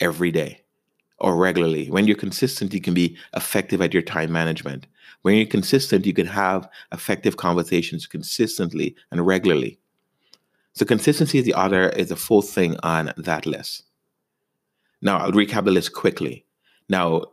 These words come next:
the four skills that I think, not the four skills, the four skills that, not I think, the four skills that ha-, has helped me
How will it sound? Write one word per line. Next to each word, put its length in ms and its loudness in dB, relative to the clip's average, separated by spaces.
the 60 -4
four 280 6
skills 300 2
that 100 4
I 100 2
think, 520 -2
not 100 -2
the 80 -6
four 240 -10
skills, 300 -16
the 80 -4
four 300 4
skills 300 0
that, 200 -4
not 160 -4
I 140 -18
think, 280 -10
the 80 -8
four 220 2
skills 280 4
that 120 2
ha-, 220 -14
has 280 0
helped 280 -2
me 300 0